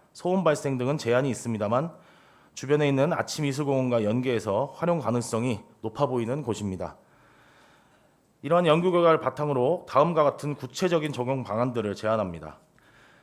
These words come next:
첫 번째, 행정적, 재정, 재정적 지원 체계 강화입니다. 빈집 문제 해결을 위해서는 매입과 철거 또는 리모델링이 필수적이기 때문에 안정적인 재원 확보가 필수적입니다.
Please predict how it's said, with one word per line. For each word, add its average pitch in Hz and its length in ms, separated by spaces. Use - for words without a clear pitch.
첫 - 160
번째, 165 560
행정적, 196 800
재정, 131 420
재정적 131 520
지원 135 240
체계 139 220
강화입니다. 104 680
빈집 180 280
문제 185 280
해결을 185 340
위해서는 143 560
매입과 110 800
철거 175 400
또는 175 380
리모델링이 147 560
필수적이기 160 600
때문에 113 460
안정적인 139 640
재원 127 240
확보가 120 400
필수적입니다. 113 760